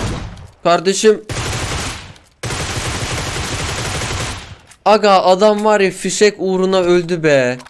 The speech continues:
Yani oradan hiç çıkmasa veya böyle gizli bir yere pussaydı şu an yaşıyordu. Yani şanssız yakalandı diyelim. Bakalım şimdi fişekte ne var.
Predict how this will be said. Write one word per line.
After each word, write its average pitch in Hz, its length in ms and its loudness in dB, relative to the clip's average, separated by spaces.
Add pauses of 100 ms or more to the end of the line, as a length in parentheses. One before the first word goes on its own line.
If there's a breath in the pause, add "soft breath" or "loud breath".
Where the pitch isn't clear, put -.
(260)
Yani 180 180 2
oradan 185 320 2
hiç 202 160 -4
çıkmasa 175 720 0 (100)
veya 190 380 6
böyle 208 360 6
gizli 170 500 -2
bir 202 60 2
yere 190 180 4
pussaydı 185 520 2
şu 175 180 2
an 170 60 4
yaşıyordu. 156 800 0
Yani 160 200 2
şanssız 190 520 0
yakalandı 127 520 0
diyelim. 135 300 2 (500)
Bakalım 165 420 4
şimdi 165 300 0
fişekte 165 500 -2
ne 151 140 0
var. 120 180 2